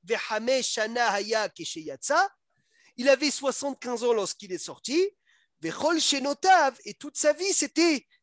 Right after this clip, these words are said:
Mea Shivaim Vehamesh. Cent soixante-quinze ans. Deuxième explication du Baal HaTurim. Avraham Avinu, il a été, reçu une bracha, Ve'esra Legoy Gadol, d'avoir un enfant. À soixante-quinze ans. À quel âge il a eu l'enfant finalement ?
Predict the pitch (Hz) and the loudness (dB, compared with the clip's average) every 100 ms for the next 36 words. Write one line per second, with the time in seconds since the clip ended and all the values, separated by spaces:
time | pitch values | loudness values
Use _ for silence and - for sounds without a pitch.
0 | - 208 240 - 302 370 370 - 277 247 | -10 -2 0 4 6 6 4 -2 -2 0
1 | 262 330 392 302 - 311 320 320 - - | 0 0 -2 -4 -2 -2 2 0 -2 -8
2 | - _ _ _ _ _ _ _ - 392 | -12 _ _ _ _ _ _ _ -2 0
3 | 359 320 294 294 - 214 185 175 233 311 | 0 -2 -4 -6 -6 -8 -8 -6 0 2
4 | 294 349 339 - - 285 294 254 320 294 | 2 0 0 -2 -4 -2 -2 -2 -2 -8
5 | 254 277 294 294 277 254 247 165 117 _ | 2 6 6 4 2 -6 -6 -6 -12 _
6 | _ _ _ _ _ _ _ _ - 202 | _ _ _ _ _ _ _ _ -2 2
7 | 262 277 240 254 311 254 247 247 247 - | 4 4 2 -2 -2 0 0 0 -2 -12
8 | 214 247 - 269 226 233 - 269 240 240 | -12 -10 -10 -6 0 2 4 2 2 0
9 | 277 254 247 233 233 254 233 226 233 226 | 0 0 -4 -2 -2 0 0 0 0 0
10 | - 208 - _ _ _ _ _ _ 202 | 0 -6 -6 _ _ _ _ _ _ -4
11 | 277 - 262 - 233 214 202 233 381 370 | -4 -2 -4 0 0 0 0 0 2 2
12 | 269 247 240 214 190 208 208 196 196 214 | 2 -2 -2 -4 -6 -10 -10 -10 -8 -12